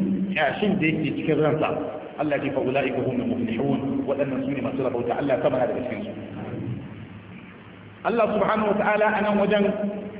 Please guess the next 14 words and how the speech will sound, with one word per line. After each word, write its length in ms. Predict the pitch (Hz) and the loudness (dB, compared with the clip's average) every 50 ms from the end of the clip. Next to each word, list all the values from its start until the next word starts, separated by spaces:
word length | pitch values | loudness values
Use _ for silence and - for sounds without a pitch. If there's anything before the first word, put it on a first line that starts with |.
| - - - - - | -12 -14 -14 -14 -8
da 120 | 131 131 160 | -2 2 4
yake 320 | 175 208 - - 196 185 | 6 6 6 4 2 2
cewa, 320 | - 214 196 190 - - - | 4 6 6 6 6 6 4
"Fattakullaha 920 | 254 254 - - 254 247 - 226 214 208 202 196 202 214 214 196 190 185 | 4 2 4 4 4 4 4 6 4 4 4 6 6 6 6 8 6 6
mastata'tum," 880 | 180 185 185 180 - 175 151 - 170 170 143 156 160 160 139 120 - - | 6 6 4 4 4 2 2 4 4 4 4 2 0 0 0 0 0 0
ku 80 | 165 | 2
ji 120 | 156 220 254 | 4 4 4
tsoron 400 | 220 233 220 214 208 208 208 208 | 6 6 6 8 8 6 4 4
Allah 280 | 214 214 208 196 180 - | 4 4 4 4 4 4
gwargwadon 360 | - 165 156 - 185 202 202 | 2 2 2 4 4 6 6
yadda 200 | 214 202 185 175 | 6 4 4 4
za 80 | 165 170 160 | 4 2 2
ku 120 | 160 156 | 2 0
iya. 160 | 156 151 139 | 0 2 2